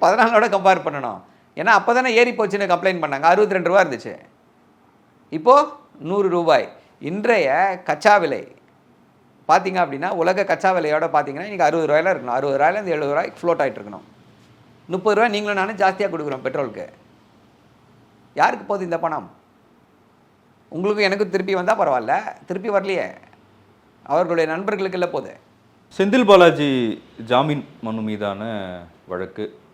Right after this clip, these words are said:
Speaker 2: வருகிற மே ஆறாம் தேதி அது ஒத்தி வைக்கப்பட்டிருக்கிறது. என்ன நடக்குது அந்த வழக்குல?
Speaker 1: சி, திரு செந்தில் பாலாஜி அவர்கள் வந்து ஜாமீனில் எப்பொழுதோ விடப்பட்டிருக்க வேண்டும்.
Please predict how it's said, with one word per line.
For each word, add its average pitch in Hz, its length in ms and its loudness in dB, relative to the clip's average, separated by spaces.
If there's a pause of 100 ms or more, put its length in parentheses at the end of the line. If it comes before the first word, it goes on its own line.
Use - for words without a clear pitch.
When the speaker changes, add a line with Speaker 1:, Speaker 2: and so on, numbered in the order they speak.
(140)
Speaker 2:
வருகிற 101 360 -10
மே 127 180 -2
ஆறாம் 131 340 4
தேதி 107 240 -8
அது 95 380 -6
ஒத்தி 90 220 -12
வைக்கப்பட்டிருக்கிறது. 87 840 -14 (400)
என்ன 139 220 -6
நடக்குது 113 340 -6
அந்த 90 120 -16
வழக்குல? 87 320 -18 (420)
Speaker 1:
சி, 123 280 -14 (460)
திரு 120 240 -16
செந்தில் 170 240 -10
பாலாஜி 151 320 -4
அவர்கள் 120 300 -8
வந்து 131 520 -12
ஜாமீனில் 139 420 -10
எப்பொழுதோ 127 460 -10
விடப்பட்டிருக்க 110 540 -12
வேண்டும். 95 380 -18